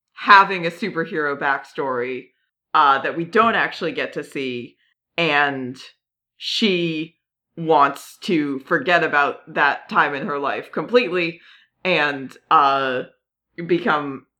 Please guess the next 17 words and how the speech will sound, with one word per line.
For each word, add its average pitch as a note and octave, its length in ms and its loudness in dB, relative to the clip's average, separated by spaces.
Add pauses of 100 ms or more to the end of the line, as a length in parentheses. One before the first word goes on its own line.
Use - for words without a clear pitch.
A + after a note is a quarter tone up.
(140)
just D3 280 -14
be, D#3 200 -4
like, C3+ 240 -2
a B2 320 -4 (340)
private D3+ 340 0
investigator. - 720 -10 (440)
Um, D3 600 2 (420)
so A#3+ 220 0
I B3 80 4
do, D4+ 260 -6
I A#3 140 4
do C#4 160 -4
think D4 200 -10
that's F3+ 240 -6
neat. D3 280 -12 (440)
Um, D3+ 720 4 (440)
I, E3 360 4